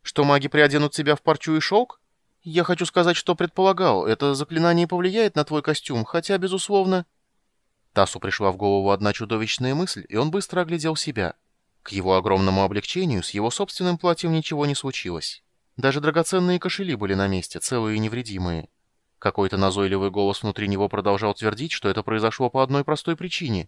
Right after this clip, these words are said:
Его никто не собирался отправлять в прошлое. Однако Кендер предпочел не обращать на него внимания. «Ладно, давай-ка посмотрим, куда это мы попали», —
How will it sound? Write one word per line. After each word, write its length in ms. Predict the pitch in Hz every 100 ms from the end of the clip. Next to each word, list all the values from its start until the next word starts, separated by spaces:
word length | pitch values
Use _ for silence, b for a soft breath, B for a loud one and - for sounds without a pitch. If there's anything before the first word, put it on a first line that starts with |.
| -
Его 240 | 90 98
никто 240 | 110 - 143
не 100 | 143
собирался 480 | 170 170 214 -
отправлять 400 | - - - 95
в 20 | -
прошлое. 560 | 104 92 - 82 80 _
Однако 360 | 101 92 95 107
Кендер 340 | 190 185 101
предпочел 460 | 107 - 147 202 190
не 100 | 180
обращать 420 | 175 160 165 156
на 40 |
него 200 | 147 143
внимания. 640 | 135 135 107 87 82 78 - _ _ _ _ _ _ _ _ _ -
«Ладно, 320 | 208 220 104
давай-ка 320 | 135 220 -
посмотрим, 460 | - 220 220 208 202
куда 200 | 202 196
это 160 | 190 190
мы 120 | 190
попали», — 500 | 196 - 117 82